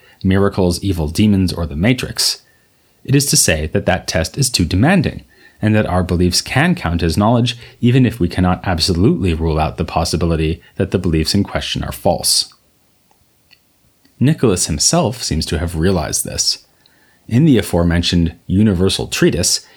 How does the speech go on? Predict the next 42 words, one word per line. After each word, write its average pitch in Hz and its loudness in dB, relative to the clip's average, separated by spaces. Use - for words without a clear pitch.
he 190 0
too 214 2
lowers 90 2
the 101 0
bar 78 0
for 85 -2
human 80 0
knowledge, 69 -6
albeit 98 2
in 95 0
a 80 2
different 76 -2
way 82 0
than 73 -4
Buridan. 78 -2
Here, 123 0
Nicholas 147 2
still 92 2
insists 95 -2
that 78 -2
complete 87 -2
certainty 82 -2
is 87 -2
nearly 104 2
impossible 78 -2
to - -4
achieve. - -2
In 104 -4
fact, 160 -2
he 101 0
even 185 4
goes 80 -2
so 78 0
far 78 -2
as 87 -2
to - -2
say 90 0
that 87 0
the 85 -2
principle 95 0
about 107 0
contradictories, - -2